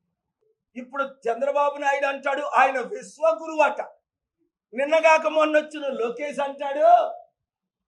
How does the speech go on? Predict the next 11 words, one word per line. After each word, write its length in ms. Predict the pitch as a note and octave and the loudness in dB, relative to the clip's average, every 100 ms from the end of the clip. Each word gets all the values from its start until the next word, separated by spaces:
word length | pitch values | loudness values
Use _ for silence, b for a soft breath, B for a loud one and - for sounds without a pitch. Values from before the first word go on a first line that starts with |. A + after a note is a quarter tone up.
| _ _ - | _ _ -10
ఆయన 400 | F#3 A#3 D4+ D#4+ | 0 2 2 2
వంద 480 | D4 B3+ C4+ C#4 C#4+ | 2 2 0 0 -2
మిసైల్తో 760 | C4 B3+ D4 D#4+ E4+ E4+ F4+ F4 | -2 -2 4 4 4 0 0 2
సమానం. 400 | E4 D#4+ D#4+ D#4+ | 2 2 2 2
వాడు 200 | D4 C4+ | 0 -2
మోదీ, 320 | C4+ C#4 C#4+ | -4 -4 -4
"ఒరే 180 | C4+ C#4 | -2 -2
బాబు, 240 | C4 C4 | -2 -2
రేపు 200 | B3+ B3 | -2 -2
నడిస్తే 400 | A#3+ B3+ - C#4+ | -6 -8 -10 -10
పడిపోతాడేమో 640 | C4 B3+ C#4 C4+ B3+ A#3+ | -8 -8 -8 -8 -8 -8